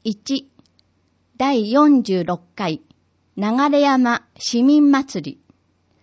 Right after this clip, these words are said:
二面二、寄り添いサポートセンター、通称よりサポを開設。三、市からのお知らせ。三面四、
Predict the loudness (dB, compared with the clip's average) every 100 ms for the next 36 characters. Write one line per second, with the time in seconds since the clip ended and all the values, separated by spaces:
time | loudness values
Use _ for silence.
0 | _ _ _ _ -6 -2 0 -2 -4 -6
1 | _ _ _ -6 -6 -8 _ _ _ _
2 | _ _ _ -4 -2 0 0 0 -2 -2
3 | -4 0 -2 -2 -4 -2 -4 -4 -6 -8
4 | -8 _ _ _ _ _ _ -6 -4 -2
5 | -2 0 -4 -4 -4 -4 -4 -8 -4 -6
6 | -4 -8 -6 -8 -8 -10 -12 -20 -20 _
7 | _ -20 _ _ _ _ _ _ _ -4
8 | -4 -4 -12 _ _ _ _ -14 -8 -2
9 | 0 0 -2 -2 -6 -8 -8 -8 -8 -10
10 | -12 _ _ _ _ _ _ _ _ _
11 | _ _ _ -6 -2 0 2 0 -2 -6
12 | _ _ _ -6 -2 -2